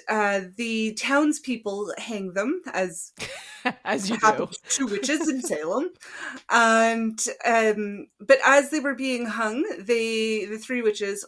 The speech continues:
Speaker 1: cursed the town of Salem,
Speaker 2: Mm.
Speaker 1: and that when a young virgin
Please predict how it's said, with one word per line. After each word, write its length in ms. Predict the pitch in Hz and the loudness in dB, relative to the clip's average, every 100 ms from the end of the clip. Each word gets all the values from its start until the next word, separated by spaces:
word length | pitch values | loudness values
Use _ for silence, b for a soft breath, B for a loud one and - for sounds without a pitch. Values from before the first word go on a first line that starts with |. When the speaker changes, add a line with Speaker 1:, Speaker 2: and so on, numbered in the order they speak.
| - | -8
Speaker 1:
cursed 640 | - 294 - - - - _ _ _ _ - | -2 -2 -2 -8 -8 -14 _ _ _ _ -10
the 80 | |
town 240 | 214 220 208 | -8 -6 -6
of 120 | 185 | -6
Salem, 480 | 170 135 175 214 320 B B B B B | -6 -4 -4 -4 -6 B B B B B
Speaker 2:
Mm. 40 | 214 | 0
Speaker 1:
and 360 | 220 214 214 214 | 2 2 0 -4
that 240 | 214 - | -4 -4
when 160 | 214 214 | -4 -4
a 180 | - 196 190 | -4 -6 -2
young 360 | 247 311 320 320 | 0 2 2 0
virgin 760 | 254 269 226 254 240 247 254 | 0 -2 -2 -6 -4 -6 -8